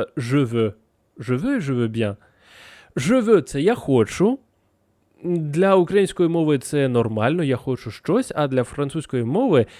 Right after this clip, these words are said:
е, якщо ви йдете до магазину, не можна казати «je veux». Це грубувато навіть. Е,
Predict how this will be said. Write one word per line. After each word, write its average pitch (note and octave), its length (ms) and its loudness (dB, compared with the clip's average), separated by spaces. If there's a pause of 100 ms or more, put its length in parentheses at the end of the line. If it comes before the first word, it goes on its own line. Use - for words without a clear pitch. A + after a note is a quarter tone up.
(240)
е, C3 260 4 (100)
якщо C#3 440 0
ви C3+ 120 0
йдете B2+ 340 -2
до A#2+ 160 -2
магазину, D3+ 680 -4 (220)
не F#3 280 2
можна F#3+ 420 0
казати C#3+ 500 -2
«je C#3+ 360 2
veux». A2+ 200 0
Це C3 600 2
грубувато B2+ 720 -2
навіть. G2+ 520 -4 (480)
Е, A#2 60 -8